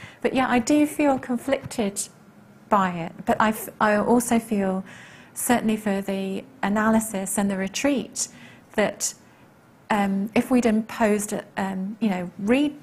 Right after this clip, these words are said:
Brown and Clark two thousand and six, that, you know, <laughs> that would not have been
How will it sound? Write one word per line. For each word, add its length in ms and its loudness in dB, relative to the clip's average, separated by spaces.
Brown 260 4
and 100 4
Clark 280 -6
two 160 -2
thousand 500 0
and 140 0
six, 640 0
that, 280 0
you 100 4
know, 300 4
<laughs> 180 -10
that 260 6
would 180 4
not 360 4
have 240 2
been 500 0